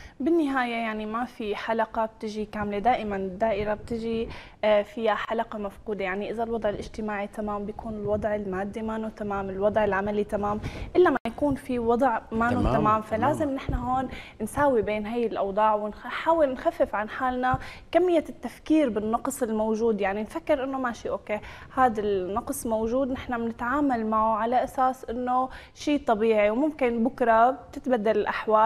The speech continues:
Speaker 1: يصير
Speaker 2: أكيد.
Speaker 1: نقص بمكان تاني ويمتلئ الفراغ بهذا
Speaker 2: تمام.
Speaker 1: الموضوع. يعني اليوم كتير ضروري الناس تفكر بطريقة إيجابية. يعني إذا أنا،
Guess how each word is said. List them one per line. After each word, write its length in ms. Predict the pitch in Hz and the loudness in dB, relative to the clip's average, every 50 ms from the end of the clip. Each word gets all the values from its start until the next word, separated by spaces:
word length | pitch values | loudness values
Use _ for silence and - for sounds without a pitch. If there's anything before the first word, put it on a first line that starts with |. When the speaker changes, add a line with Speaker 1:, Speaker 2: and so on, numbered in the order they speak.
| 226 233 226 | 6 4 2
Speaker 1:
يصير 200 | 240 - - 359 | -2 -2 0 4
Speaker 2:
أكيد. 120 | 339 349 | 4 6
Speaker 1:
نقص 220 | 359 370 - - 302 | 4 4 2 -2 -2
بمكان 420 | 254 269 277 - 294 285 285 285 | -2 -2 -2 0 0 0 2 4
تاني 340 | 285 285 277 277 285 294 302 - - - - | 4 4 4 4 2 -2 -2 -4 -10 -10 -6
ويمتلئ 460 | - 226 254 262 254 - 262 226 - - | -2 0 0 0 0 2 2 2 2 2
الفراغ 400 | 190 - - 220 214 214 214 214 | 0 -2 0 2 2 2 2 0
بهذا 300 | 214 208 - 220 214 202 | -2 -2 2 2 2 2
Speaker 2:
تمام. 140 | 196 208 | 2 0
Speaker 1:
الموضوع. 440 | 196 196 202 202 196 208 214 196 190 | 0 0 0 2 2 2 4 4 4
يعني 260 | 175 101 139 180 190 | 2 0 -2 -4 -6
اليوم 300 | 202 208 240 262 277 269 | -6 -2 -2 0 0 0
كتير 340 | 254 - - - 269 277 277 | -4 -6 -6 -2 -2 0 0
ضروري 580 | 240 214 233 233 233 240 233 226 220 226 226 226 - - - - - - - | 0 0 0 0 2 2 0 0 0 -2 -2 -4 -6 -12 -16 -16 -10 -4 -2
الناس 540 | 226 226 226 226 226 226 233 226 - - - 208 208 202 208 | 0 0 0 0 0 -2 -2 -4 -6 -2 2 2 2 2 0
تفكر 320 | - - 277 277 - 240 208 | -2 -6 -4 -2 -2 -2 -2
بطريقة 400 | 220 - 233 220 226 - - 214 | -2 -4 -4 -4 -4 -2 -2 -2
إيجابية. 520 | - 202 208 196 202 202 196 190 208 202 | 0 0 0 0 0 0 0 0 0 0
يعني 340 | 202 196 190 196 208 214 - | 0 0 0 -2 -2 -4 -2
إذا 200 | 220 226 - 233 | -2 0 0 -2
أنا، 240 | 240 240 233 233 | -2 -2 -4 -6